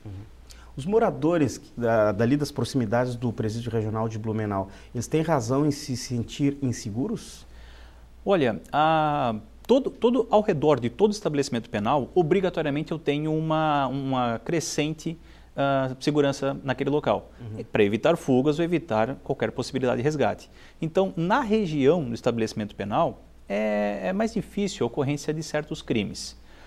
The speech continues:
Speaker 2: Ah, só que o Presídio Regional de Blumenau, como ele está hoje,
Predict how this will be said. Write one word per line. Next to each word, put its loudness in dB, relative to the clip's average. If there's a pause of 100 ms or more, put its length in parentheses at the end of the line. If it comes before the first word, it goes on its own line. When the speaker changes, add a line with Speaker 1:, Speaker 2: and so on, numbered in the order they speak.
(300)
Speaker 2:
Ah, 4 (460)
só -2
que 0 (360)
o 10
Presídio 2
Regional -2
de -4
Blumenau, -2
como 2
ele 0
está -2
hoje, 2